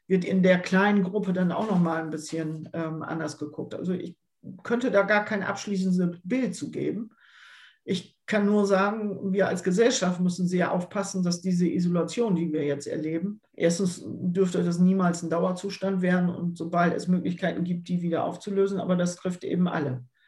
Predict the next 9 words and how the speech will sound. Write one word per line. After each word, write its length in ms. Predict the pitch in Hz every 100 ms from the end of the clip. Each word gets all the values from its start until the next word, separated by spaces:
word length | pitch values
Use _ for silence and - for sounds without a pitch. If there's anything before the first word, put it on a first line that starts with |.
| _ _ _ _ -
Und 180 | 160
das 140 | 160 156
trifft 240 | 180 175
Menschen 320 | 175 175 -
mit 140 | 180 170
Behinderung 560 | 170 170 165 170 - _
dort 440 | - 165 185 196 -
am 120 | 190
schlimmsten, 720 | - 196 196 185 208 208 214